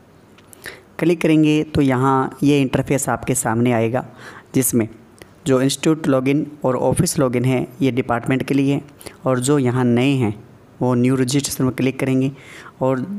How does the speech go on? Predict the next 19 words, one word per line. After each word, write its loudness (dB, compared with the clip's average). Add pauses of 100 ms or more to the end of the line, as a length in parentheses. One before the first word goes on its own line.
जिनकी 2
scholarship -2
पहले 0
से -2
चल -2
रही 0
है, -2 (300)
जैसे 0
ये 2
दे -2
रखा -4 (440)
fresh 0
दो 2
हज़ार -2
बीस 0
इक्कीस, -4 (120)
जैसे 0
login 0
करेंगे, 0